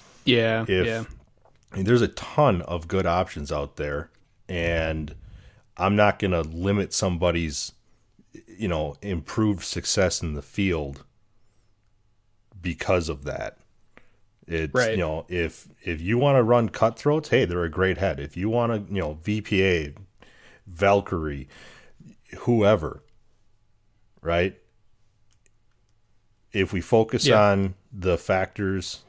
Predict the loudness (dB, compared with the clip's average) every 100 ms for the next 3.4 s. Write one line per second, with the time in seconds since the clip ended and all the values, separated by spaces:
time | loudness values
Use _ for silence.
0 | _ -2 0 -2 -6 -20 _ _ _ _
1 | _ _ _ -10 -4 -2 -2 -4 -6 -4
2 | -4 -4 -4 -4 -4 -6 -6 -8 -4 -2
3 | -2 -6 -8